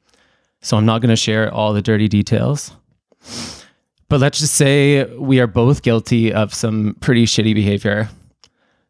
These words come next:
Um, but the main feeling, the main emotion that I'm dealing with right now is I feel like a fucking hypocrite. We talk about being real,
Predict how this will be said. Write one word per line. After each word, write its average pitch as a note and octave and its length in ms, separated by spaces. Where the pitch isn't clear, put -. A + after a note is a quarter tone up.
Um, G#2+ 560
but A#2 100
the C#3+ 80
main C#3 460
feeling, C3 720
the A#2 140
main A2+ 440
emotion C3+ 420
that A2 100
I'm G#2+ 260
dealing B2+ 300
with B2 140
right A2+ 160
now A2 220
is G#2+ 260
I A#2+ 80
feel D3+ 180
like C#3+ 100
a D3 40
fucking D3+ 300
hypocrite. B2 480
We A2+ 140
talk B2 260
about B2 220
being A#2+ 320
real, C#3 480